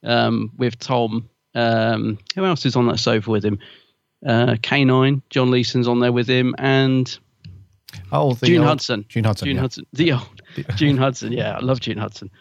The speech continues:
Speaker 1: So they looked quite fun, didn't they?
Speaker 2: Yes. Can't wait to
Speaker 1: So
Speaker 2: see those. Yeah.
Speaker 1: Did you tear up when there's, there was a little section from the new making of where Tom was talking about leaving, and there was a moment when he got quite emotional, and I,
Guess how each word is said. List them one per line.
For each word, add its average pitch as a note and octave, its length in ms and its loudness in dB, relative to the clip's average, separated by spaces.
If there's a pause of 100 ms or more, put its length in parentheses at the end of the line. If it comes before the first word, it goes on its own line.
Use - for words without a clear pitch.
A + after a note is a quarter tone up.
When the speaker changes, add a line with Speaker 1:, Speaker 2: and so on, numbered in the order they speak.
(280)
Speaker 1:
So A2+ 320 0
they D#3+ 140 4
looked C3+ 240 0
quite G#2 260 -4
fun, A2 220 -2
didn't G#2+ 220 -2
they? G#2 200 -2 (380)
Speaker 2:
Yes. - 380 -8 (280)
Can't G#2+ 220 -6
wait G2+ 160 -4
to - 80 -10
Speaker 1:
So G2+ 120 -8
Speaker 2:
see F#2+ 40 -4
those. F2+ 300 -8 (220)
Yeah. F2+ 220 -8
Speaker 1:
Did F3 320 2
you G3 240 4
tear F3 440 2
up - 240 0
when C3 260 0
there's, C#3 240 0
there D3 140 2
was C3+ 120 0
a D3 60 4
little D3+ 320 2
section - 420 -2
from C3 180 0
the C3 120 2
new C3 220 4
making C3 360 0
of A2+ 140 -4
where A#2+ 160 0
Tom B2+ 340 2
was A#2 320 0 (460)
talking C#3 320 0
about B2+ 260 0
leaving, B2+ 400 2
and A#2+ 120 -2
there C#3 100 2
was C#3 120 -2
a C#3+ 40 2
moment E3 380 4
when B2 100 2
he E3 240 2
got - 220 -4
quite A#2+ 220 -2
emotional, A2 440 -4
and B2 100 2
I, F3 220 4